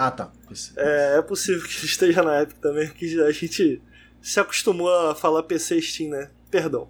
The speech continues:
Speaker 1: Hum.
Speaker 2: É, ele tá <laughs> disponível apenas no P C, na Steam, na Epic. Ele,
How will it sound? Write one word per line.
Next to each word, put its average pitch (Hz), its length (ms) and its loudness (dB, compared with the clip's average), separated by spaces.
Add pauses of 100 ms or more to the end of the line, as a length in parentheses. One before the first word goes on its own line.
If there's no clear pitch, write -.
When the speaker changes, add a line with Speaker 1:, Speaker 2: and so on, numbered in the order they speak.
Speaker 1:
Hum. 107 240 -8 (320)
Speaker 2:
É, 165 420 2
ele 180 100 -2
tá 196 80 4
<laughs> - 20 -2
disponível 220 500 0
apenas 220 340 2
no 233 140 0
P 208 200 2
C, 180 340 -2
na 175 200 0
Steam, 170 360 -4
na 143 260 6
Epic. - 500 -2
Ele, 143 320 2